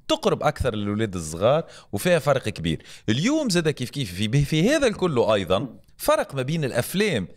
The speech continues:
Speaker 1: اللي فيها الطفل وهي أفلام مستقلة، وما بين الأفلام اللي هي تجارية.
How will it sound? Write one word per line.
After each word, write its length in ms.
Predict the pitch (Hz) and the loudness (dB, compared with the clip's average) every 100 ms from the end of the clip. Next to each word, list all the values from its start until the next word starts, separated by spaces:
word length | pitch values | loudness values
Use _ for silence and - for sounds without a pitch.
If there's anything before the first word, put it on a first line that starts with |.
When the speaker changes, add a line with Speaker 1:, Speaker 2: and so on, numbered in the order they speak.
| - - | -12 -4
Speaker 1:
اللي 140 | 92 | -2
فيها 240 | 98 175 156 | 0 2 2
الطفل 420 | - 151 - 85 | 0 -4 -2 -2
وهي 260 | 85 107 98 | 0 0 -2
أفلام 280 | 107 101 | -4 -4
مستقلة، 640 | 90 - 87 - 110 110 98 - - | -2 -2 -2 -2 0 0 0 -4 -4
وما 180 | 104 120 | 0 0
بين 200 | 127 131 | 0 0
الأفلام 440 | 101 101 113 107 | -2 -2 -2 -2
اللي 180 | 95 90 | 0 0
هي 300 | 98 95 87 - - _ | 2 2 0 -4 -20 _
تجارية. 640 | - 107 101 92 92 76 | -4 0 2 2 2 -2